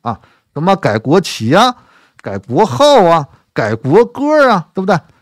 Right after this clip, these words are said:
然后的话，你改一个试试，你看你搞台独，你改，改这些东西试试，改这些东西，这个法律上要过，对不对？假如说啊，你要成立什么某个新的国-，新国家，那还得所谓的这个要搞公投，对不对？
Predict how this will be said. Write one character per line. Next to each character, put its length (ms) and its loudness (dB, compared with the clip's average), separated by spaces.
然 140 2
后 80 4
的 80 0
话， 80 2
你 240 -2
改 260 -8
一 80 -4
个 120 -2
试 200 -6
试， 200 -8
你 100 -4
看 180 0
你 180 0
搞 200 -4
台 160 -2
独， 160 -4
你 100 -2
改， 240 -2
改 160 -6
这 100 -6
些 120 -2
东 160 -2
西 80 0
试 160 -4
试， 240 -12
改 180 0
这 140 0
些 100 2
东 180 0
西， 160 -6
这 140 2
个 320 4
法 180 -2
律 160 -2
上 160 0
要 160 0
过， 260 -10
对 80 -8
不 60 -4
对？ 100 2
假 160 0
如 100 -2
说 160 -2
啊， 60 -2
你 100 -4
要 160 -2
成 260 -8
立 160 -4
什 140 -6
么 100 0
某 280 -2
个 120 0
新 240 -4
的 140 2
国-， 380 -6
新 260 -4
国 160 0
家， 220 -2
那 100 -4
还 160 2
得 240 2
所 220 -6
谓 160 0
的 100 0
这 120 -2
个 200 -2
要 160 -2
搞 160 -6
公 220 0
投， 420 2
对 100 -2
不 40 -4
对？ 120 0